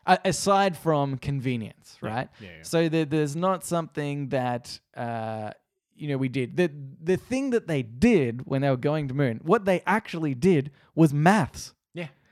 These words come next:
Speaker 1: All they did was just a bunch of maths.
Speaker 2: Yeah.
Speaker 1: And they
Speaker 2: And
Speaker 1: worked out how, you know, like, uh, robust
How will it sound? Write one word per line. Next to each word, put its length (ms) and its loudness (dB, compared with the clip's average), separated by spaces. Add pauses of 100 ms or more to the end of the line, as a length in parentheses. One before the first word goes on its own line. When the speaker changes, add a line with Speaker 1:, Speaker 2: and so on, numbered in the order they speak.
(180)
Speaker 1:
All 200 8
they 160 8
did 220 0
was 160 4
just 340 0
a 80 6
bunch 380 4
of 100 2
maths. 420 2
Speaker 2:
Yeah. 140 -4 (380)
Speaker 1:
And 120 2
they 60 8
Speaker 2:
And 80 8
Speaker 1:
worked 280 4
out 320 2
how, 540 0 (260)
you 140 0
know, 340 4
like, 520 -2
uh, 400 2
robust 680 2